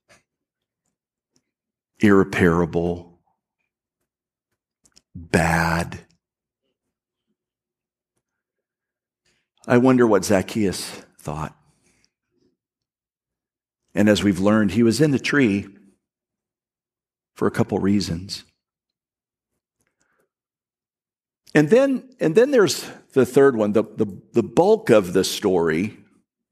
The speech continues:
in Luke fifteen pushes one other way that we get lost.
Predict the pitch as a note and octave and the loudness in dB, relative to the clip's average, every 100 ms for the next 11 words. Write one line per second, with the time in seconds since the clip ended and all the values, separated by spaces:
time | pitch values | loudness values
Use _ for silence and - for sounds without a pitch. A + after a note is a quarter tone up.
0 | _ _ _ _ _ G#2 G#2 G#2+ - G2+ | _ _ _ _ _ -2 0 0 0 -4
1 | - - G#2+ F#2+ F2+ - - _ _ _ | -2 -2 -2 -2 -6 -10 -20 _ _ _
2 | _ - _ _ - D3 - A2 G2 G#2 | _ -20 _ _ 0 2 2 0 0 0
3 | A#2 A2 A2+ G2+ F2+ - - _ _ _ | 4 4 4 2 -2 -8 -16 _ _ _
4 | _ _ - G2+ G2+ G2+ G2 F#2+ F#2+ G2 | _ _ -6 0 2 2 -2 -4 -6 -4
5 | - F#2 F#2+ F#2+ - - | -4 -2 -2 -2 -6 -12